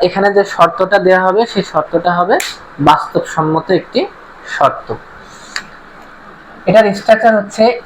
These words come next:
if plus প্রেজেন্ট ইনডেফিনিট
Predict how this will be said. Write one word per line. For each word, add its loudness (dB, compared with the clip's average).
if 0
plus 6
প্রেজেন্ট -4
ইনডেফিনিট 0